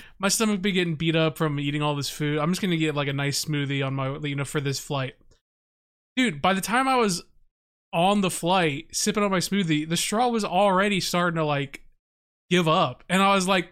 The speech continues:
"Well," but luckily I did bring a metal straw 'cause I do,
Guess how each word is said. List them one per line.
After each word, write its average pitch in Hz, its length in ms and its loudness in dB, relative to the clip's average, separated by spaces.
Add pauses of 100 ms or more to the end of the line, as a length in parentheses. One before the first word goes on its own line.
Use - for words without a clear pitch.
"Well," 190 440 0 (1080)
but 233 240 -2 (360)
luckily 196 720 4
I 175 220 4
did 165 420 0
bring 170 720 0 (1120)
a 190 80 -2
metal 151 240 0
straw 139 540 -2 (380)
'cause 151 160 0
I 143 120 0
do, 143 560 0